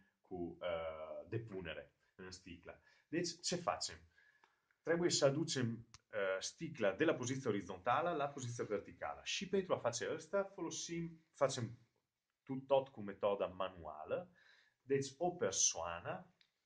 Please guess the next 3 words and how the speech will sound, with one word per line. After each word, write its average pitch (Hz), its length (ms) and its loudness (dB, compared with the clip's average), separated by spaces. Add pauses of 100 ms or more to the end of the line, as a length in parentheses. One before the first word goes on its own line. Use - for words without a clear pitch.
(720)
fiecare 127 540 -2
zi, - 380 -8 (880)
vine 113 580 -2